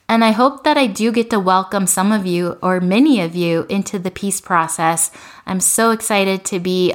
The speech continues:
offering this and be serving you in this greater way, apart from just my free content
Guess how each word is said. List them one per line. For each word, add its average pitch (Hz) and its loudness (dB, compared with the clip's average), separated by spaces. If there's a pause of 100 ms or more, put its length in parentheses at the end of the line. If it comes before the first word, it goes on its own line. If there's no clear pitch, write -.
offering 180 0
this 175 -2 (500)
and 170 0
be 190 0 (120)
serving 208 2
you 180 0
in 185 0
this 175 -4 (340)
greater 185 0
way, 165 0 (240)
apart - -2
from 180 -2
just 180 -2
my 175 2
free 262 0
content 190 0